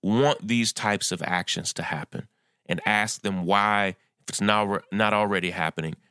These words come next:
ask them why not. Put some pressure on them. We need you to call your local elected officials and even call, call local hotels. Call them. Just look them up. The hotels that you know are close to your house,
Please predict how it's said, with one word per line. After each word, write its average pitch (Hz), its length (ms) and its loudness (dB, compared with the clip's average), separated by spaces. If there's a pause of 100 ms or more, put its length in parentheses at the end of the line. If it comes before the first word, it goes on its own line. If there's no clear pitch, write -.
(160)
ask - 280 -2
them - 160 -2
why 156 180 0
not. 147 300 -2 (500)
Put 156 140 2
some 160 180 -2
pressure 156 400 0
on 80 240 0
them. - 200 -10 (380)
We 117 120 2
need 147 340 2
you 113 280 -2 (340)
to - 100 -10
call 139 480 2
your 143 120 2
local 131 360 2
elected 123 400 0
officials - 680 -4 (380)
and - 80 -2
even 170 220 2
call, 190 560 2 (160)
call - 280 2
local 208 320 2
hotels. 208 800 -2 (400)
Call - 260 0
them. 220 140 -4 (420)
Just 147 180 0
look 170 240 2
them 175 160 2
up. 170 180 0 (300)
The 98 80 0
hotels 156 500 2
that 135 160 -2
you 151 80 0
know 139 220 4
are 120 80 2
close 135 340 0
to 143 100 -4
your 135 120 0
house, 120 360 -2